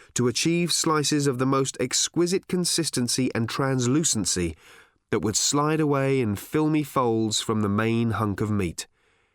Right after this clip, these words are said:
The sandwich maker would then flip each sheet with a smooth flick of the wrist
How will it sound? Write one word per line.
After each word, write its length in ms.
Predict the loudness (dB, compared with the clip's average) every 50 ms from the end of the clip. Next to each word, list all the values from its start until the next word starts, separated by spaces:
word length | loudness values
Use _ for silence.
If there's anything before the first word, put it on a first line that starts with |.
| _ _ _ _ _ _ _ _
The 80 | -2 0
sandwich 520 | 0 2 2 2 2 2 2 0 0 0
maker 440 | 0 0 0 0 -2 -2 -4 -4 -4 -8 _ _ _ _ _ -4
would 140 | -2 0 2
then 220 | 2 2 0 0
flip 360 | -2 -2 -2 -2 -2 -2 -2 -2 -2
each 220 | -2 -2 -2 -2
sheet 540 | -2 -2 0 0 -2 -2 -2 -4 -6 -8 -8 _ _ _ _
with 160 | -4 -2 -2
a 60 | 0 0
smooth 480 | 0 0 0 0 2 2 0 -2 -2
flick 260 | -4 -4 -4 -4 -2
of 80 | -2 -2
the 100 | 0 0
wrist 420 | 0 -2 -2 -2 -4 -4 -4 -6